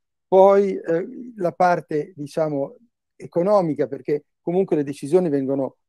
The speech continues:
causano, provocano degli investimenti anche significativi, poi l'innovazione ed infine, diciamo, la visione sistemica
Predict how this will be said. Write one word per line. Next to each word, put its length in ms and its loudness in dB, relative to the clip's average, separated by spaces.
causano, 580 2
provocano 520 2
degli 200 -4
investimenti 760 -4
anche 320 -10
significativi, 880 -6
poi 260 6
l'innovazione 920 4
ed 160 0
infine, 680 -6
diciamo, 600 -8
la 120 0
visione 380 0
sistemica 840 -6